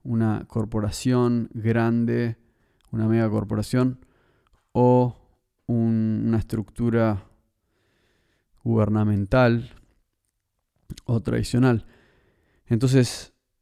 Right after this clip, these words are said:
lo que vemos es que se fragmenta un poco la sociedad de esa manera en, en unidades potencialmente autosuficientes. Y al mismo tiempo, lo que genera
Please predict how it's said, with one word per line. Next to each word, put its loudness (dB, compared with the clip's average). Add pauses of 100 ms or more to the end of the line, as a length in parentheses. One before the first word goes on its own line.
(140)
lo 0
que 2
vemos 4
es -2
que -4
se -2
fragmenta 2
un 0
poco 0 (240)
la -2
sociedad 2 (180)
de -6
esa -2
manera 0
en, -2
en -2 (340)
unidades -2 (520)
potencialmente 0
autosuficientes. -4 (880)
Y 0
al 6
mismo 4
tiempo, 4
lo 2
que 2
genera 4